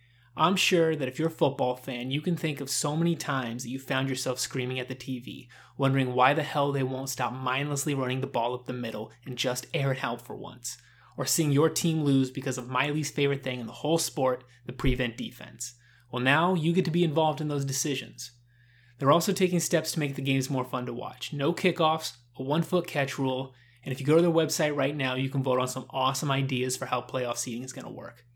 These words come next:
I first heard about the F C F almost two years ago and have been following them as they've been getting everything set up because I'm really excited about this, and I mean that too. I'm not gonna get paid for this. <laughs> I just think that this is the fun version of spring football that we've all been looking for and so many have tried and failed at.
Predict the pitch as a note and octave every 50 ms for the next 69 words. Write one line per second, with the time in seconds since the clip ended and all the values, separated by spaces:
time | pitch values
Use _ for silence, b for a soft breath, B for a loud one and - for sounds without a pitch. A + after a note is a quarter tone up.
0 | b b b b b b b b b b b b - D#3 F3 - A3 G#3+ G#3 -
1 | G3+ F#3+ F#3 F#3 F3+ F3 F3+ E3 E3 E3 - - E3+ D#3+ D#3+ E3 - - D#3+ C#3
2 | C3 B2+ B2+ - - - - E3 E3 E3+ F3 D3 C#3+ C#3 C#3+ D3 C#3+ F3 E3 F3+
3 | F#3 F#3 F#3 F#3 B B B - C#3+ C3+ C#3 C3 B2+ - - C3+ C#3 D3 D3+ D#3
4 | D#3+ D#3 D#3+ E3 D#3+ D3 C3+ C3+ B2+ B2+ C3+ C3 C3+ C3 C3 C3 B2+ B2+ B2 B2+
5 | B2+ C3 B2+ B2+ - - C3 B2 B2+ B2+ C3 C3 - _ b b b b b b
6 | D3+ D3 E3 D#3 E3 E3 D#3+ D#3 E3 E3+ E3 D#3+ D3+ - - D3 D3 C#3+ C#3 C3
7 | - - - - - - - - - - - b b b - C3+ C3 C3+ C#3+ D3
8 | D#3 E3 D#3 C3 A2+ - - - - C#3 A#2+ G#2+ - - - - C3+ C3 C#3+ E3+
9 | F3 D#3 - - - - - E3+ D#3+ D#3+ D3+ D3 D3+ - - - E3 D#3 D3 C3+
10 | C3+ - C#3+ B2 C#3 C#3 - - - - - - - B B B B B B B
11 | B B B B B B B B B D#3+ D#3+ E3+ F3+ F3 - F#3 F3 D#3+ E3 D3
12 | D3 D#3 D3 - D#3+ C#3 C#3 C3+ - - D3+ D3 D3 C#3+ C#3 D3 C#3+ C#3 C3+ C#3
13 | C3 C3 - - - C#3 C3+ C3+ C3+ - C#3 B2+ B2+ - C#3+ C3 C3 C3 B2 -
14 | - - - A2+ A#2+ B2 B2+ C3+ C#3+ D#3+ E3 D#3 D#3+ D3 C#3+ C#3 C3+ D3+ C#3+ B2+
15 | - - C3+ C3+ C3+ C3 - C3+ C3+ - - - C#3 C#3 C#3+ C#3+ C#3+ C#3+ C#3 -
16 | - - - B2 B2 B2 B2 A#2+ B2 B2 - - - - - - - - -